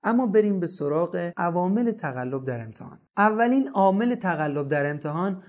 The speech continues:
نمره گرایی بیش از حده. وقتی همه چیز به نمره ختم می‌شه، وقتی نشانهٔ هوش، خلاقیت،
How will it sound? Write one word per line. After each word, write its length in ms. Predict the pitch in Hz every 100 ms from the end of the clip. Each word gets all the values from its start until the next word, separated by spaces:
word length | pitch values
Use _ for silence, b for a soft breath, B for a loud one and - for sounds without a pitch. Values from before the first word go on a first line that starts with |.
| B -
نمره 380 | 180 190 180 175
گرایی 580 | 160 175 170 185 190
بیش 280 | 143 131 -
از 180 | 123 110
حده. 360 | 120 110 117 - _ B B B
وقتی 480 | 185 196 190 196 190 B
همه 320 | 190 202 233
چیز 320 | 233 202 151
به 100 | 143
نمره 320 | 147 139 135 131
ختم 380 | - 127 131
می‌شه، 400 | 135 123 151 143 143 B B -
وقتی 320 | 180 190 185
نشانهٔ 640 | 170 156 156 147 160 165
هوش، 500 | 156 160 170 151 131
خلاقیت، 1080 | - 156 151 151 151 147 147 143 156 151 143